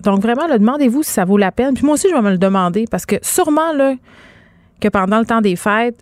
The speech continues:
je vais être tentée. Je le ferai pas, là, mais c'est normal d'être tenté. C'est normal de se poser des questions. C'est normal de vouloir contourner les règlements. On est des humains. Mais je pense qu'il faut penser aux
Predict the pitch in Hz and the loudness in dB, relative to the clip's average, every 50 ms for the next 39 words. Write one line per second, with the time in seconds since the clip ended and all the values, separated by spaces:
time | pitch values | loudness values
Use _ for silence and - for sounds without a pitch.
0 | _ - 180 185 202 196 196 - 240 226 208 185 - 233 214 - _ _ _ - | _ -4 -2 -2 0 -2 -2 -2 -2 0 0 -2 -2 -4 -6 -8 _ _ _ -4
1 | - 185 175 - - 220 214 - 339 330 247 190 175 170 185 - - 202 - 262 | -2 -2 -2 0 -2 -2 0 2 2 2 4 2 0 -2 -2 -2 -2 -2 0 0
2 | 254 254 254 240 226 262 277 277 220 185 175 - - 175 160 160 - - - 185 | 0 0 0 0 0 0 0 0 -2 -2 -2 -4 -4 -6 -6 -6 -8 -10 -12 -8
3 | - - 214 240 233 240 269 285 269 202 202 - - - 196 190 190 208 185 190 | -4 -2 0 2 2 2 0 0 0 0 0 -2 -2 -4 -2 -2 -2 -2 -2 -4
4 | - - 120 - - - 240 247 247 254 - 220 196 196 190 196 208 214 220 233 | -4 -6 -6 -8 -6 -6 -4 -4 -4 -4 -4 -2 -2 0 0 0 2 2 2 2
5 | 240 240 208 175 165 160 190 190 190 190 185 - 247 254 240 - 208 202 208 220 | 0 0 0 0 0 0 0 2 2 0 0 -2 -2 -2 0 0 0 2 2 2
6 | 226 208 185 185 185 180 180 170 170 185 208 233 247 240 - 190 180 196 233 233 | 2 2 2 0 0 0 0 0 0 0 0 -2 -2 -2 -2 0 2 2 2 2
7 | 214 208 185 180 175 185 185 185 202 220 247 240 - - - - - - - - | 2 0 0 2 2 2 2 2 2 0 -2 -4 -8 -14 -20 -20 -20 -20 -20 -20
8 | - - _ _ _ _ _ _ _ _ _ _ - 190 180 - - 240 254 - | -20 -20 _ _ _ _ _ _ _ _ _ _ -4 -4 -2 -2 -2 -4 -4 -6
9 | - - - 175 175 - - _ _ _ _ - 269 262 226 180 - - - 220 | -6 -4 -4 -4 -4 -4 -8 _ _ _ _ -2 0 0 0 -2 -4 -2 -2 -2
10 | 214 220 220 - _ _ _ _ _ _ _ _ - 190 175 175 - | -2 -2 -4 -6 _ _ _ _ _ _ _ _ -2 -2 -2 -2 -2